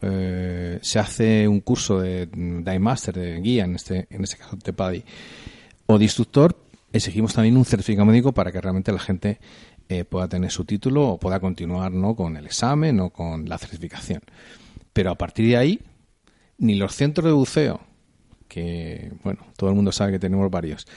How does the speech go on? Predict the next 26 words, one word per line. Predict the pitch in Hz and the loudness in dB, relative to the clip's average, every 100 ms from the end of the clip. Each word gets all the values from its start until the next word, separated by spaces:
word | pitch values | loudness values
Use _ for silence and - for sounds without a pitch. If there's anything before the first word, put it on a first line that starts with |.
| - - - _ | -20 -20 -20 _
eh, | 113 107 104 98 98 95 92 90 - - | 4 6 6 4 2 2 0 -4 -8 0
n-, | 107 104 101 101 | 4 6 4 4
no | 117 113 | 6 8
existe | 139 190 - 151 | 8 6 6 8
ningún | 123 131 139 | 10 10 10
control | 113 101 101 143 98 - - _ _ _ _ _ _ _ | 8 6 6 4 2 0 -18 _ _ _ _ _ _ _
a, | 98 92 92 90 90 90 - _ _ _ | -4 0 0 0 -2 -4 -10 _ _ _
a | 98 | -4
los | 92 92 | -2 -2
profesionales | - 90 95 95 113 165 214 - - _ _ _ _ - | -4 -6 -4 0 2 2 2 -2 -14 _ _ _ _ -2
para | 104 92 | -2 -2
que | 98 | -2
realmente | 101 107 135 | 2 2 4
les | 117 | 2
exijamos | 104 104 - 127 120 | 0 -2 0 0 0
ese | 107 107 | -2 -6
certificado | - 95 - 85 73 | -6 -8 -10 -12 -12
médico. | 58 - _ _ _ - - - - | -14 -18 _ _ _ -20 -20 -20 -4
Entonces | 107 123 | 0 2
esto, | 135 - 160 170 - - - _ _ - | 2 4 6 6 0 -20 -20 _ _ -4
pues, | 104 98 - - - | 0 0 -2 -8 -8
eh, | 90 90 87 - _ | -10 -8 -10 -14 _
creo | - 113 | -2 0
que | 127 | 2
puede | 123 135 | 2 2
ser | 120 143 147 | 4 4 2